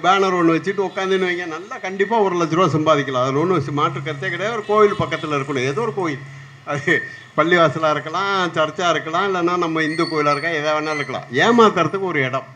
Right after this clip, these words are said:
இது வந்து ஒரு பிளாஸ்டிக் குழா. இது ரெண்டு லேயர், முன்னாடி ஒரு லேயர், உள்ள ஒரு லேயர்.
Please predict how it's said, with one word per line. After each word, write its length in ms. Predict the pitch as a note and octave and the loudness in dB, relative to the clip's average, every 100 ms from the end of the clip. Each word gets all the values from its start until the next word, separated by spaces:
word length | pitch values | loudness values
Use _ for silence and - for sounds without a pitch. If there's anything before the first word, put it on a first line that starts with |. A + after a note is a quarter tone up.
| - - - - _ _ - | -20 -20 -20 -20 _ _ -14
இது 220 | G#3+ A#3 | -8 2
வந்து 240 | G#3 A#3 D4+ | 4 4 4
ஒரு 180 | G#3 | 2
பிளாஸ்டிக் 520 | E3 F#3 G#3+ A#3 F#3+ D#3+ | 2 0 2 0 0 2
குழா. 200 | D3+ A2+ - - - - | 2 0 -4 -20 -20 -6
இது 160 | E3+ F3+ | 2 4
ரெண்டு 320 | F#3+ B3 A#3+ | 4 4 4
லேயர், 440 | F3+ G3+ F#3 A2+ - - - - - - - - - _ - - D#3 | 6 6 4 0 -6 -20 -20 -20 -20 -20 -20 -20 -20 _ -20 -10 -4
முன்னாடி 300 | G3+ A3 F#3+ | 2 4 4
ஒரு 140 | F3+ | 2
லேயர், 280 | E3+ F#3+ A3+ | 0 0 0
உள்ள 300 | A#3+ G3+ G#3+ | -2 0 2
ஒரு 140 | F3+ | 2
லேயர். 280 | D3+ D3 B2 | 2 2 2